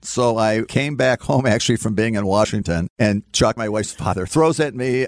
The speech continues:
a front page of U S A Today, which says, "Members of Congress bounce checks in their own bank." And he said, "Nice job." And I said, "I have no idea what this is. I've never even heard of this." And so we get back to Washington the following week, and a bunch of us said, "I,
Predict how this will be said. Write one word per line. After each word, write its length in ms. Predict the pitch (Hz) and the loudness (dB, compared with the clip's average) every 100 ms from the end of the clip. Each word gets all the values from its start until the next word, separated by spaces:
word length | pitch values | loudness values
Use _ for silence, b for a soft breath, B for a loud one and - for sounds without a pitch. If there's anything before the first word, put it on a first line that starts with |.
| - | -2
a 60 | 120 | -2
front 300 | 143 139 123 | 0 0 0
page 400 | 120 117 117 110 | 0 0 0 0
of 120 | 98 | 2
U 160 | 110 | 2
S 140 | 110 - | 2 2
A 100 | 104 | -2
Today, 420 | - 107 85 - _ | -2 -2 -4 -8 _
which 120 | - | -4
says, 360 | - 110 110 - - | 0 0 0 -2 -8
"Members 480 | 107 120 127 123 - | -4 -2 0 0 0
of 120 | 104 | -4
Congress 560 | - 101 101 98 98 - | 0 0 2 0 0 -4
bounce 440 | - 107 107 - | 0 0 0 -4
checks 440 | - - 98 - | -4 -2 -2 -2
in 80 | 104 | -2
their 140 | 87 98 | -2 -2
own 200 | 92 87 | -2 0
bank." 300 | 92 85 - 123 | 0 -2 -2 0
And 120 | 104 | 2
he 60 | |
said, 240 | 98 107 95 | 2 2 0
"Nice 240 | 117 131 | 0 0
job." 360 | - 123 98 76 | 0 -2 -2 -6
And 120 | 113 | -6
I 40 | 110 | -4
said, 280 | - 110 107 _ | -2 -2 -4 _
"I 160 | 143 - - | -6 -6 -2
have 160 | 113 | 0
no 160 | 107 113 | 2 2
idea 240 | 113 113 | 2 2
what 140 | 113 113 | 0 0
this 180 | 107 165 | -2 -2
is. 160 | - | -2
I've 140 | 95 95 | -2 0
never 200 | 101 107 | 0 0
even 140 | 107 | 0
heard 240 | 101 - | 0 -2
of 80 | 107 | -2
this." 240 | 73 - - - | -6 -12 -6 -2
And 160 | 113 | 0
so 160 | - 139 | 0 0
we 120 | 147 | 0
get 180 | 160 - | 0 0
back 200 | 165 - | -2 -2
to 100 | 131 | -2
Washington 760 | 113 139 - 123 92 90 104 - | 0 0 -2 -6 -4 -4 -6 -8
the 180 | - 107 | -6 -4
following 480 | - 117 117 117 107 | 0 2 2 0 0
week, 260 | 107 101 107 | 0 -2 -2
and 100 | 101 | -2
a 40 | |
bunch 260 | 101 113 120 | 0 -2 -2
of 100 | 110 | -2
us 140 | 98 | -4
said, 320 | - 98 95 - _ | 0 0 0 -2 _
"I, 80 | - | -8